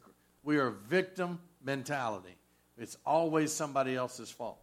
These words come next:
The third is an entitlement mentality. This one is real easy. "You owe me. You owe me. I, I deserve it. The world owes me a living." A lot of people believe that today. See, uh, a lot of people my age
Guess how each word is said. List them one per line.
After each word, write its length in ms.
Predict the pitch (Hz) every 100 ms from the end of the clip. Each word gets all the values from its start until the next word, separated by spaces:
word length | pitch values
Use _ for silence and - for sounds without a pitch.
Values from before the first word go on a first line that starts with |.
| -
The 80 | 110
third 340 | 208 208 165
is 120 | 143
an 80 | 151
entitlement 640 | 151 147 180 170 143 139
mentality. 540 | 131 131 139 127 104 92 - _ _ -
This 240 | 208 226
one 140 | 185 165
is 180 | 143
real 240 | 175 190 190
easy. 360 | 196 147 110 - _ _ -
"You 220 | 180 196
owe 260 | 180 214 196
me. 320 | 156 123 - - _ _ _ _ _
You 220 | 156 208 196
owe 260 | 208 226
me. 340 | 208 170 110 - - _ _
I, 320 | 147 151 147 208
I 20 |
deserve 500 | 202 160 208 226 139
it. 100 | 98 - _ _ -
The 100 | 147
world 400 | 190 233 220 208
owes 300 | 208 214 190
me 140 | 214
a 80 | 196
living." 360 | 196 214 151
A 60 | 120
lot 180 | 156 180
of 80 | 160
people 240 | 180 156
believe 420 | 139 156 180 160
that 220 | 131 120
today. 300 | 127 117 107 - - _
See, 300 | - 196 190
uh, 200 | 156 165 156
a 60 |
lot 140 | 151 208
of 80 | 175
people 240 | 202 170
my 260 | 175 196 202
age 340 | 214 214